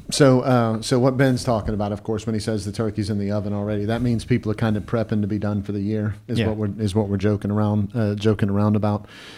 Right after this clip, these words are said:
Speaker 1: Uh, there's nothing. Absolutely, if this is a time of year that you can slow down a little bit, right? We don't ever mean to say or to sound like we're saying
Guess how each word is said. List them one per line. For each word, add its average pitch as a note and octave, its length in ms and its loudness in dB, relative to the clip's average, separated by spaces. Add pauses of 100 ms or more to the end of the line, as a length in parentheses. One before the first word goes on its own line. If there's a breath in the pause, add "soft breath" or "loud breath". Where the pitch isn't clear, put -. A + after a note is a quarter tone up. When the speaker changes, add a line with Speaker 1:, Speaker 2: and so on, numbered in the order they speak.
(180 loud breath)
Speaker 1:
Uh, B2 240 6
there's C#3 260 8
nothing. D3 680 4
Absolutely, C#3 520 -2
if G2+ 100 -6
this E3 180 0
is E3 120 -2
a D3 60 -2
time C3+ 300 -2
of A#2 60 -4
year A#2 180 -2
that A2 120 -4
you A#2+ 120 -4
can A2 140 -4
slow A#2+ 240 -2
down G#2+ 240 -4
a G2+ 40 -6
little G2+ 200 -8
bit, G#2+ 220 -8
right? A2+ 260 -6
We C3+ 100 -2
don't C3+ 180 -4
ever A#2+ 200 -2
mean A#2 320 -4
to G#2 140 -6
say G#2 560 -2
or A2 160 -4
to G#2 120 -8
sound A#2 380 -2
like G#2 220 -6
we're G#2 80 -4
saying G2+ 440 -6